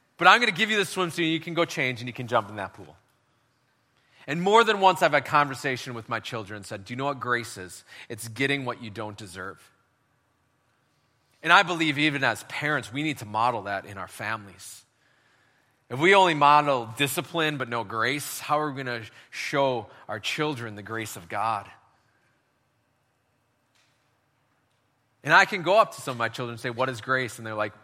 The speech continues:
"It's getting what I don't deserve." Be it swimming, or be it something even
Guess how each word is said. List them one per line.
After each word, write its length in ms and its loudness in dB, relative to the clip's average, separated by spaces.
"It's 160 -16
getting 280 -8
what 140 -2
I 60 -2
don't 260 -10
deserve." 420 -16
Be 120 -4
it 80 -6
swimming, 760 -4
or 120 -10
be 160 -6
it 80 -8
something 380 -6
even 580 -10